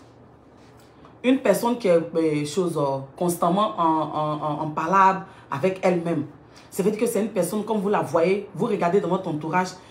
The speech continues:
c'est une personne, quand vous la voyez, elle est toujours fâchée, elle n'est pas contente. Elle est toujours nerveuse. Mais cette personne est en train de se battre avec elle-même. Cette personne est en crise. Donc, le fait d'apprendre l'existence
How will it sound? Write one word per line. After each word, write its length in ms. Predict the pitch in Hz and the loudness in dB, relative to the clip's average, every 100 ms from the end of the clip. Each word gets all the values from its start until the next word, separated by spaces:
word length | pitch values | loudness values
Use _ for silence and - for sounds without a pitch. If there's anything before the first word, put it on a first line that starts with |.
| - - | -20 -12
c'est 160 | - 190 | -2 0
une 80 | |
personne, 440 | 226 185 170 214 208 | 0 -4 -4 -4 -4
quand 140 | 226 214 | -2 0
vous 100 | 202 | 0
la 140 | 165 | 0
voyez, 240 | 147 160 170 | 0 0 2
elle 140 | 214 | 0
est 80 | 151 | -2
toujours 280 | 240 196 185 | -4 -4 -4
fâchée, 420 | 143 - 151 147 | -4 -6 -10 -6
elle 120 | 196 | -2
n'est 80 | 190 | -2
pas 120 | 175 | -2
contente. 400 | 175 156 147 135 - - - - - - - | -4 -6 -6 -8 -10 -20 -20 -20 -20 -8 2
Elle 180 | 233 208 | 4 4
est 120 | 170 | 0
toujours 600 | - 254 214 196 220 208 | 0 0 0 -2 -4 -2
nerveuse. 720 | 165 175 170 135 190 156 - - - - - - - - | 0 0 0 2 2 0 -6 -20 -20 -20 -20 -20 -14 -2
Mais 100 | 175 | 0
cette 240 | 254 247 | 2 2
personne 280 | 175 - 185 | 0 -2 -2
est 60 | 151 | -2
en 40 | |
train 140 | 165 | -4
de 100 | 170 | -4
se 160 | 143 135 | -6 -8
battre 360 | 139 151 151 131 | -6 -6 -6 -8
avec 300 | 120 135 139 | -8 -8 -8
elle-même. 280 | 123 120 - | -10 -10 -10
Cette 240 | - 220 | -4 -4
personne 300 | 185 170 185 | -2 -4 -2
est 40 | 156 | -2
en 160 | 135 | -4
crise. 500 | 131 - 147 127 - - - - - - - - - - - - - - - | -6 -8 -8 -8 -14 -20 -20 -20 -20 -20 -20 -20 -20 -20 -20 -20 -20 -20 -12
Donc, 220 | 135 226 220 | -2 -2 0
le 140 | 190 | -2
fait 220 | 185 285 | 0 0
d'apprendre 760 | 180 165 156 220 233 208 160 131 - - - - - - - - - - - | 0 -2 -2 0 2 2 2 -2 -6 -20 -20 -20 -20 -20 -20 -20 -20 -16 4
l'existence 800 | 160 160 165 - 214 196 170 | 6 6 2 -4 0 0 0